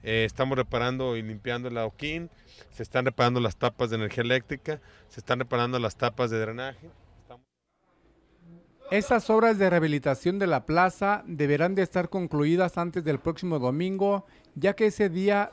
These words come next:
Speaker 2: desde ese sitio, se cantarán las mañanitas a la ciudad al celebrar el cuatrocientos treinta y tres aniversario de su fundación.
Speaker 1: A las siete de la mañana es el evento tradicional que se hace, se le cantan las mañanitas a la ciudad capital,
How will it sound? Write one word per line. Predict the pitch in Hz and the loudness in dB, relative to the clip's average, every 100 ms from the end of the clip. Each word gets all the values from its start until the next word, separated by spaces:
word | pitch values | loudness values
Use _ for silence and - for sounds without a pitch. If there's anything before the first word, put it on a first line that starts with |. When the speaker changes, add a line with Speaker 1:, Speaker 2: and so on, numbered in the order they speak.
| 139 | -2
Speaker 2:
desde | 143 135 | 0 0
ese | 170 180 | 0 -2
sitio, | - 185 - 196 190 - - - | -2 -4 0 0 0 -6 -20 -20
se | - 170 | -4 -2
cantarán | - 160 151 156 202 | 0 -2 2 2 2
las | 220 | 0
mañanitas | 202 165 160 185 180 | 0 0 0 -2 0
a | |
la | 160 135 | 0 0
ciudad | 139 127 151 175 - | -2 2 2 2 -2
al | 143 | -4
celebrar | 131 131 120 127 165 190 180 _ _ | -2 -2 0 0 0 0 -4 _ _
el | 139 139 | -4 -2
cuatrocientos | - 143 151 139 196 202 220 - | 0 2 0 0 -2 -2 -2 -2
treinta | 170 143 | -2 -2
y | 127 | -4
tres | 156 165 | -2 -4
aniversario | 175 147 120 110 143 151 | -2 -2 -2 -2 -2 0
de | 139 | 0
su | 127 | -4
fundación. | 117 131 120 110 131 135 131 - | -6 -6 -4 -4 -2 -2 -4 -8
Speaker 1:
A | _ _ _ _ _ _ _ _ | _ _ _ _ _ _ _ _
las | _ | _
siete | 143 156 | -18 -16
de | |
la | |
mañana | 151 156 175 | -12 -8 -8
es | 170 | -4
el | 165 | -2
evento | 151 147 - | -2 -4 -8
tradicional | 147 139 127 135 139 | -4 -2 -2 -2 -4
que | 135 - | -4 -4
se | 165 | 0
hace, | 175 - | -2 -4
se | 151 139 | -6 -6
le | 127 | -4
cantan | 135 131 135 | -4 -4 -4
las | 127 | -4
mañanitas | 123 123 - | -4 -6 -6
a | |
la | 120 | -6
ciudad | - 120 | -4 -6
capital, | - 113 123 - 151 | -6 -10 -6 -4 -4